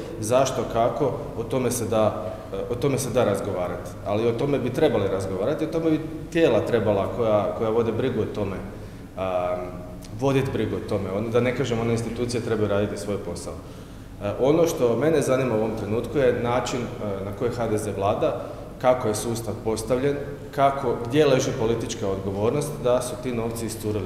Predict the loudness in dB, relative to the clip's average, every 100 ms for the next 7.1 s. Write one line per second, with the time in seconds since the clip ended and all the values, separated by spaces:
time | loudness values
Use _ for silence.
0 | -6 -4 0 0 0 0 -2 -2 -2 -2
1 | -6 -10 -12 -12 -14 -10 -2 2 2 2
2 | -2 -2 0 0 2 2 2 0 -2 -2
3 | -2 -2 -4 -8 -10 -12 -14 -14 -8 -4
4 | 0 0 2 2 2 2 0 -2 -2 0
5 | 0 -2 -4 -4 0 2 2 2 2 2
6 | 0 -4 -8 -12 -12 -14 -12 2 4 4